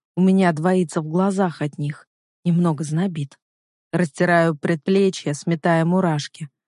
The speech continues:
Кожа такая чувствительная, что содрать хочется. А! Готова навести хаос в кухне. Запустить сковородкой в окно. Беременность ведь не шутка.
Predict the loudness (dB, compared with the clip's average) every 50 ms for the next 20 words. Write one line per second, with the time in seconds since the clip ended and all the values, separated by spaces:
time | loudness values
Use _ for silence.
0 | _ _ _ _ _ -2 0 0 0 -2 -2 -4 -4 -2 -2 -2 -2 -2 -4 -8
1 | -8 -6 -6 -4 -4 -4 -2 -2 -2 0 0 0 -2 -4 -4 -6 -6 -2 -2 -2
2 | 0 0 0 -2 -2 -4 -8 _ -6 -6 -6 -6 -12 -14 -16 -16 -16 -18 _ _
3 | _ _ _ _ _ _ _ _ _ 0 2 4 4 4 4 4 4 2 0 -2
4 | -4 _ _ _ _ _ _ _ -2 -2 -2 0 _ 0 2 2 2 2 2 2
5 | 2 0 -2 0 -2 -4 -4 -2 0 2 4 4 4 2 0 -4 -8 -16 -20 _
6 | -4 -2 -2 -2 -2 -2 -4 -4 -4 -6 _ _ _ _ _ _ _ -2 -2 -2
7 | 0 0 -2 -4 -2 _ -4 -4 -4 -4 -4 -4 0 2 2 2 2 2 0 -2
8 | -2 -2 -2 2 2 2 2 _ -2 -2 0 2 0 0 -2 -4 _ _ _ _
9 | _ _ _ _ -2 2 2 4 4 4 4 4 2 0 0 -2 -4 -6 -8 -8
10 | -6 -2 0 0 0 0 0 0 0 0 0 0 -4 -10 -10 -10 -10